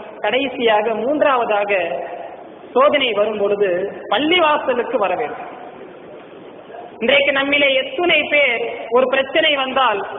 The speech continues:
ஏதாவது ஒரு நோயோ, சோதனை எந்த வகையிலும் வேண்டுமானாலும் வரலாம்.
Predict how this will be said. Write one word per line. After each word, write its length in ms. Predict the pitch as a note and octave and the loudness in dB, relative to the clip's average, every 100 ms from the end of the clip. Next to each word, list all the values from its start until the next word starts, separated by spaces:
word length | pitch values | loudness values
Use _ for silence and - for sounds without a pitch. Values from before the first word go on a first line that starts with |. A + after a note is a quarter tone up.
| - - | -8 0
ஏதாவது 420 | A#3+ C#4+ D4 C4 | 2 4 4 4
ஒரு 160 | C4 B3 | 2 2
நோயோ, 520 | B3 C#4 C#4 B3+ - | 2 4 4 2 2
சோதனை 460 | C#4+ D#4 D#4+ D#4 | 2 4 4 2
எந்த 480 | C4+ C4 D4 D4 D#4+ | 2 0 -2 0 2
வகையிலும் 420 | C#4+ C4+ D4 D#4 | 2 2 0 0
வேண்டுமானாலும் 680 | D4 C#4 C4+ C4+ C4 C4 D4 | 2 2 2 2 2 2 0
வரலாம். 400 | B3+ B3 A#3+ G#3+ | 0 0 0 -2